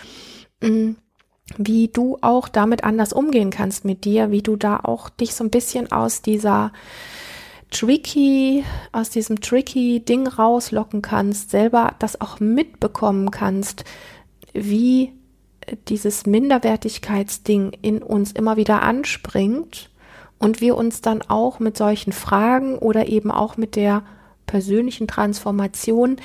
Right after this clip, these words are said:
in der Fehlerhaftigkeit, in der Selbstbeschämung und so weiter gefangen halten.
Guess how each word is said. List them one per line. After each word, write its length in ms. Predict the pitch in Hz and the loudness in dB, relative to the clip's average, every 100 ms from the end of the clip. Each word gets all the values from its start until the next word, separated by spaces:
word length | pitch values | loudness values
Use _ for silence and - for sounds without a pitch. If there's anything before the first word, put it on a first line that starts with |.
| - - _ _ | -18 -20 _ _
in 500 | - 262 277 285 302 311 - _ _ _ _ _ - | 2 4 4 4 2 -4 -20 _ _ _ _ _ -4
der 200 | 214 202 | 0 0
Fehlerhaftigkeit, 1200 | - 254 285 254 254 - 247 - - 233 226 233 | 2 2 4 2 -2 -4 -10 -10 -6 -2 -2 -2
in 160 | 233 233 | -2 0
der 120 | 214 | 2
Selbstbeschämung 1000 | 214 240 247 - 208 - 214 214 214 214 | 4 2 0 -6 -6 -2 -2 0 -2 -2
und 180 | 214 214 | -4 -2
so 160 | 202 | 0
weiter 320 | 202 202 208 | 2 2 2
gefangen 500 | 196 185 - 208 185 | -2 -2 -2 0 0
halten. 500 | 180 175 175 170 180 | 0 0 0 -6 -8